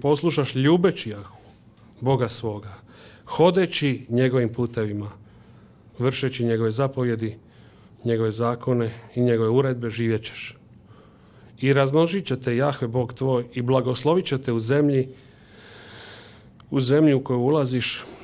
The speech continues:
da je zaposjedneš. Ako poslušaš ljubeći Jahvu Boga svoga. Kad nekoga ljubiš,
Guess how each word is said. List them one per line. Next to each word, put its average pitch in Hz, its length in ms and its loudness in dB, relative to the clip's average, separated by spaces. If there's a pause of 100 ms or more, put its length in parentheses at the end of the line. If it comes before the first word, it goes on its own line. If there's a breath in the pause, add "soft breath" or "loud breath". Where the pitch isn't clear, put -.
da 117 160 0
je 110 80 4
zaposjedneš. 110 960 -6 (3000 loud breath)
Ako 117 200 -8
poslušaš 131 840 -6 (680 loud breath)
ljubeći 131 680 0 (1120 loud breath)
Jahvu 117 340 -2
Boga 110 300 -2
svoga. - 400 -12 (1800 loud breath)
Kad 123 120 0
nekoga 131 340 2
ljubiš, 131 580 -2